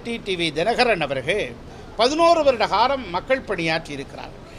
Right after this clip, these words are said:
அதற்கு பிறகு இந்த இயக்கத்தில் கழக புரட்சி தலைவி அம்மாவுடைய பேரவையினுடைய செயலாளராக இருந்திருக்கிறார். கழகத்தினுடைய அமைப்பு செயலாளராக பணியாற்றி இருக்கிறார். அதற்கு பிறகு கழகத்தினுடைய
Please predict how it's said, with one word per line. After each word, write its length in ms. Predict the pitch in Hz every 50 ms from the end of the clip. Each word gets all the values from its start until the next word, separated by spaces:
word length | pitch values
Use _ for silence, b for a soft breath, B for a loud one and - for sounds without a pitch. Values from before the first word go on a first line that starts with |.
| B B B
அதற்கு 400 | 202 220 262 277 285 - 262 247
பிறகு 360 | - 277 294 339 294 320 330
இந்த 180 | 311 294 269 240
இயக்கத்தில் 760 | 220 214 226 254 247 - 262 226 165 196 175 196 220 240 226
கழக 280 | - 190 196 214 190 202
புரட்சி 500 | - - 202 226 254 254 - 254 262 -
தலைவி 360 | - 214 202 202 185 190 175
அம்மாவுடைய 500 | 160 160 220 254 254 247 233 214 208 196 196 -
பேரவையினுடைய 720 | 185 220 247 254 240 233 226 214 202 190 185 180 160 - B B B B
செயலாளராக 880 | - - - - 190 220 254 285 294 302 294 277 262 254 247 220 185 190
இருந்திருக்கிறார். 760 | 185 180 175 160 170 160 156 - 151 147 160 202 247 262 - - - B B B B B B B B B - - -
கழகத்தினுடைய 580 | 190 240 302 311 294 320 254 - 294 285 254 220
அமைப்பு 560 | 180 170 - 233 285 320 - - 339 302 -
செயலாளராக 560 | - 269 240 233 214 214 202 208 196 185 196
பணியாற்றி 560 | 190 - 160 156 180 202 220 220 214 - 180
இருக்கிறார். 640 | 165 156 156 - 160 143 147 165 208 262 269 254 - - B B B B B B B
அதற்கு 400 | - 254 285 302 294 294 277 220
பிறகு 360 | - 254 277 330 262 320 320 - -
கழகத்தினுடைய 680 | - 240 277 311 302 311 302 330 294 294 269 262 214